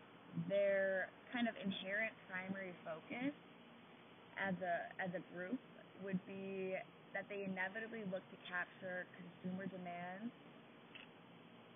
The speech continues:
effectively by investing in, you know, a critical position in the collaborative consumption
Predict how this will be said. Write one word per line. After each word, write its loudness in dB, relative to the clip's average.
effectively 0
by 4
investing 2
in, -4
you -2
know, 2
a 0
critical -2
position 8
in 2
the 0
collaborative -4
consumption -10